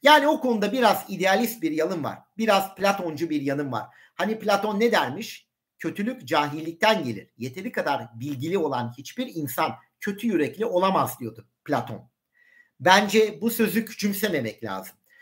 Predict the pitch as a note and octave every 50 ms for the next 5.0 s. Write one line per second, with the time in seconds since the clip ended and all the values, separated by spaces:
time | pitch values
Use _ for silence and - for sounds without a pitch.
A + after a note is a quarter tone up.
0 | - _ _ - C#3+ F3+ G3 - G3+ F#3+ D#3 B2 A2+ D3 D3+ E3+ G3+ A3+ B3+ A#3
1 | F3 D#3 - - D#3 C3+ B2+ C3 C3 D#3+ G3+ B3 - - F#3 E3 D3+ D3+ - D3
2 | - C3 A#2+ - D#3+ D3 D3 C#3+ C#3 G3+ A#3 A3+ - A3 E3 C#3 D#3+ D#3 C#3+ C#3
3 | C3 B2 A#2+ D3+ D3+ C#3 D#3+ E3 - - D#3+ E3 E3 C#3 E3 F3 F3 A3 G#3+ E3
4 | E3 F3 F3+ - - E3 C#3 B2 A#2 G#2 F#2+ F#2 F2+ - - - - - B3 -